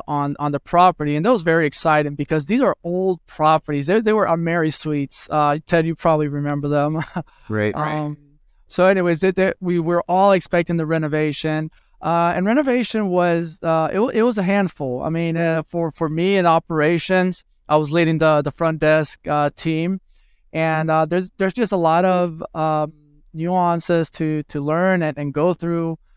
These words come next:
Speaker 1: because we were doing floor by floor. So it's blocking certain floors, um, and, and ma-, taking care of the noise aspect of it.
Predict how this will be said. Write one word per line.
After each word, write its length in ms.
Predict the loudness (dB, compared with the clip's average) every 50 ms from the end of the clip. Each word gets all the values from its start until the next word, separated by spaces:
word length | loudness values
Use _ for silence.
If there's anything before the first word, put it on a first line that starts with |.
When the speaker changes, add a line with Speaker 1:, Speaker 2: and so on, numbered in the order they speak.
| _ _ -8
Speaker 1:
because 280 | -4 2 2 2 2 2
we 100 | -2 0
were 120 | 0 -2
doing 320 | -2 -4 -4 -4 -4 -6
floor 340 | -8 -10 -6 -4 0 0 0
by 200 | 0 0 -2 -2
floor. 600 | -2 -4 -4 -2 0 0 2 2 0 0 0 -2
So 220 | -4 -2 -2 0 0
it's 160 | -2 -4 -8
blocking 560 | _ -4 2 4 4 4 4 2 -2 -6 -6
certain 300 | -2 -2 -2 -2 -2 -4
floors, 680 | -8 -6 -2 -2 0 0 0 0 0 -2 -2 -4 -6 -10 _ _ _ _ _ _ _ _ -2
um, 560 | 0 0 2 2 2 2 2 0 -2 -6 -8 -4
and, 380 | -4 -4 -2 -4 -6 -6 -8 -8 -8
and 180 | -6 -6 -4
ma-, 60 | -6 -8 _ _ -2
taking 240 | 0 0 0 -2
care 160 | 0 0 0 0
of 60 | 0
the 80 | -2
noise 420 | -4 -2 -2 0 0 0 0 2 2
aspect 500 | 2 2 2 0 -4 -4 -4 -4 -2 0
of 220 | 0 0 0 0
it. 200 | 0 -2 -2 -4